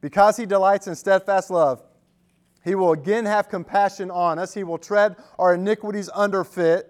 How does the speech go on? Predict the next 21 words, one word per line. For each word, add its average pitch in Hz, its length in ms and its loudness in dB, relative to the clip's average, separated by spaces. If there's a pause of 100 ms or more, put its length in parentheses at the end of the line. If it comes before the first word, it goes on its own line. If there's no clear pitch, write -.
(160)
underfoot." 190 640 -2 (960)
And 147 80 -14
then 165 80 -8
he 165 60 -8
goes, 143 260 -6
"You 170 80 -10
will 151 120 -6
cast - 600 -8 (120)
all 175 360 0
our 170 160 -2
sins 127 680 -14 (520)
into 123 240 -16
the 117 100 -18
depths 139 560 -10
of 127 280 -16
the 120 280 -16 (140)
sea." - 420 -20 (2500)
That's - 120 -16
a 127 60 -6
big 113 260 -8
deal. - 300 -18